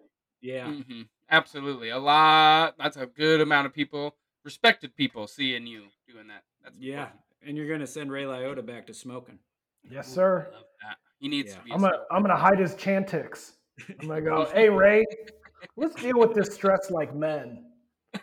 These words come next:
Speaker 1: You're a funny, you're a funny guy. You'll say.
Speaker 2: <laughs> Uh, now, what board meeting would you like to streak across?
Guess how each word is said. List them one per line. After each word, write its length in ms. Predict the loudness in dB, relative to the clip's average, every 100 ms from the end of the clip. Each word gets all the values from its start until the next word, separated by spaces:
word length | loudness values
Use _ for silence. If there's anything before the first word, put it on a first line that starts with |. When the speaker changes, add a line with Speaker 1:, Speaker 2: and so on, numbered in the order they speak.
| -4
Speaker 1:
You're 240 | -2 2
a 60 | 2
funny, 360 | 2 -2 -2 -6
you're 260 | -2 2 2
a 20 |
funny 400 | 2 0 0 -4
guy. 600 | -4 -2 -2 -2 -2 -6 -10 _ -10 -4
You'll 160 | -6 -4
say. 160 | -8 -10 _ -2
Speaker 2:
<laughs> 80 | -2 _ -18 -6 -6 _ _ _ _ _ 8
Uh, 500 | 10 12 10 10 8 4
now, 440 | 8 8 8 4 -2
what 320 | -2 -2 0
board 360 | 0 4 4 2
meeting 380 | -6 -6 -8 -16
would 120 | -18 -10
you 80 | -4
like 180 | -4
to 80 | _
streak 500 | -20 -20 _ -14 -14 -16
across? 600 | -20 -18 -18 -20 _ _